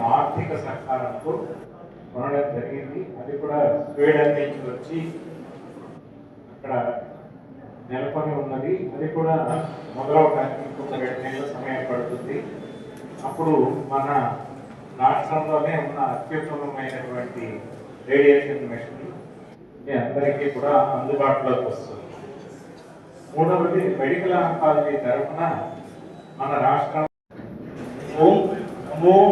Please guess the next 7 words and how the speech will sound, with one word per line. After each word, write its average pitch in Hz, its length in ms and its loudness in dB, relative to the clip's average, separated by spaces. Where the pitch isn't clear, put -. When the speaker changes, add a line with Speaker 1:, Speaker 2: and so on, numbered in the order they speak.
Speaker 2:
వెంకటేశ్వర. 170 800 -2
శ్రీ 196 260 2
వెంకటేశ్వర 220 720 6
వైద్య 190 400 8
విజ్ఞాన 180 380 2
సంస్థ - 460 -8
అందింప-, 175 580 -10